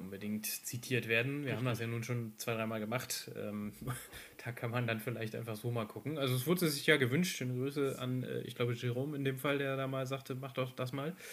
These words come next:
Speaker 2: So,
Speaker 1: Ähm,
Speaker 2: können wir mal machen.
Speaker 1: ja, und, äh, ich mein, so haben wir ja nun auch begonnen. So haben wir uns kennengelernt, äh, im Prinzip.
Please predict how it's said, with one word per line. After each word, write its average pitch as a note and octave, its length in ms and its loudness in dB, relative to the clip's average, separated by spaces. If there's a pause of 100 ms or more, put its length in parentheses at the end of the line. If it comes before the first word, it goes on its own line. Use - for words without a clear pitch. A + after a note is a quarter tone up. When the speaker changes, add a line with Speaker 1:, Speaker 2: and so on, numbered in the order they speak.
(200)
Speaker 2:
So, F3+ 180 0 (420)
Speaker 1:
Ähm, - 40 -6
Speaker 2:
können B2+ 240 6
wir B2 60 4
mal B2 120 4
machen. A#2 280 0 (680)
Speaker 1:
ja, G3 140 10 (500)
und, - 380 -6
äh, A2+ 160 0
ich G#2+ 100 -2
mein, B2+ 300 8
so C3 280 4
haben B2 200 4
wir B2+ 120 6
ja A#2+ 120 4
nun A#2+ 180 -2
auch A#2+ 160 -2
begonnen. C3 540 4 (220)
So B2+ 180 0
haben B2 100 2
wir B2 100 2
uns B2+ 140 -2
kennengelernt, C#3+ 680 2
äh, C#3+ 320 4
im C3+ 100 -2
Prinzip. D3 420 -2